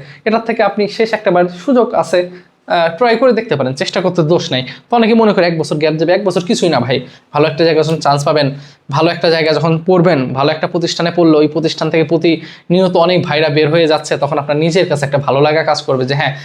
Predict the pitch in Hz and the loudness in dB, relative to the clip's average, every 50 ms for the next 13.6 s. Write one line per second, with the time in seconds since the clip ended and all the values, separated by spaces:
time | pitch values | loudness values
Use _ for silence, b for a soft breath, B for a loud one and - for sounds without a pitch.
0 | B B B 143 151 156 139 175 160 170 175 165 175 175 196 190 190 - 156 135 | B B B -2 0 0 0 0 -2 -2 -2 -4 -2 -2 -2 -2 -2 -2 0 0
1 | 127 131 - 147 143 185 185 196 - - 220 214 214 - 180 175 - B B B | 0 0 0 -2 -2 -2 -2 -2 0 0 0 0 0 -2 -4 -4 -4 B B B
2 | B B 202 - - - - 220 247 240 214 185 202 208 - 220 208 202 190 185 | B B -4 -2 -2 0 2 4 4 4 2 2 -2 -2 -2 0 0 2 2 2
3 | 180 180 185 180 175 175 214 202 208 202 190 185 180 185 196 190 - - - - | 0 0 -2 -4 -2 -2 -2 0 2 2 2 2 2 2 0 -2 -4 -6 -4 0
4 | 180 180 175 175 156 175 - 170 - 160 160 - 151 156 - - - - - - | 2 4 4 2 2 0 -2 -2 -2 -2 -2 -2 -2 -2 -2 -2 -4 -6 -6 -10
5 | _ _ _ _ _ _ - - _ _ _ _ - 180 185 180 180 190 175 160 | _ _ _ _ _ _ -20 -20 _ _ _ _ 0 2 2 2 2 0 0 2
6 | 156 160 196 - - _ _ _ _ _ _ _ _ _ _ - - - 196 214 | 0 0 -2 -4 -10 _ _ _ _ _ _ _ _ _ _ -10 -6 -2 2 2
7 | 214 202 196 190 180 190 180 185 190 - - 175 151 - 180 147 - - 165 165 | 4 4 2 0 0 -2 -2 -2 -4 -2 -2 -2 -2 -2 -2 -4 -2 -2 -2 -2
8 | - 185 170 143 156 143 147 147 147 165 165 165 165 156 160 - 247 254 180 180 | 0 0 0 0 0 0 0 0 2 2 2 2 2 0 2 2 2 2 4 4
9 | 151 131 - - 135 117 - B B B B B B B B B B 185 180 202 | 2 2 2 0 -4 -6 -6 B B B B B B B B B B 0 2 2
10 | 196 208 202 220 208 202 - 170 139 135 - 214 220 214 208 185 180 196 170 151 | 2 2 2 0 0 0 0 -2 -4 -2 -2 0 0 2 0 0 0 0 0 2
11 | 147 160 160 165 180 190 208 208 180 180 175 170 165 160 165 - - 180 175 196 | 2 2 2 2 2 2 2 2 0 0 0 0 0 0 -2 -2 0 2 2 2
12 | 175 190 170 - 185 170 170 170 180 170 165 185 190 190 - - - - - - | 2 0 0 0 0 -2 0 0 0 0 0 0 -2 -2 -6 -14 -16 -16 -16 -18
13 | - - 165 160 160 156 151 156 - - - | -8 -4 -2 0 0 0 0 -2 -2 -2 -4